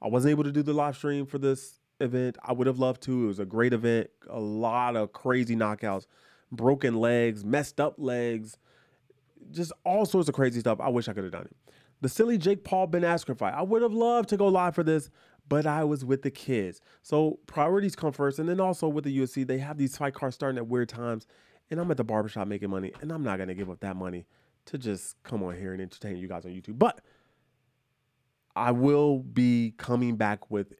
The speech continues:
M M A content, guys. So never fear. I'm here, okay? It's okay. <laughs> No, I don't,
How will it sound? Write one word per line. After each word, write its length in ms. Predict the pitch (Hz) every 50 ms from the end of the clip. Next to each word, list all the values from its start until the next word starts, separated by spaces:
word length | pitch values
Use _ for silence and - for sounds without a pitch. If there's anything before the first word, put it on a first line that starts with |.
| -
M 140 | 131 113 110
M 80 | 104 104
A 100 | 101 98
content, 540 | - - 107 95 85 - - 85 - - -
guys. 280 | 87 80 - - -
So 440 | - - 107 98 95 95 90 92 98 _ _ _ _ _ _ _ - - - _ _ _ _ _ _ _ _ _ _ _ _ _ _ _ _ _ _ - _ _ _ _ _ _ _ -
never 340 | 139 143 156 160 143 139 127
fear. 380 | 117 120 98 80 - - _ _ _ _ _ _ _ _ _ _ _ _ _ _ _ _ - - - _ _ _ _ _ _ -
I'm 140 | 120 123 113
here, 200 | 113 107 92 92
okay? 320 | 92 - 107 98 90 - _ _ _ _ _ _ _ _ _ _ _ _ _ _ _ _ _ _ _ _ _ _ _ _ _ _ _ _ _ _ _ _ _ _ _ _ -
It's 180 | 139 139 - -
okay. 220 | 123 104 - 90 - -
<laughs> 40 | _ _ _ _ _ - - - - 135 127 - 135 - - 139 - _ - - _ _ _ _ _ _ _ _ _ _ _ _ _ _ - - - _ _ _ _ _ _ _ _ _ _ _ _ _ _ _ _ _ _ _ _ _ _ _ _ _ -
No, 120 | 117 113 101
I 100 | 101 107
don't, 160 | 123 127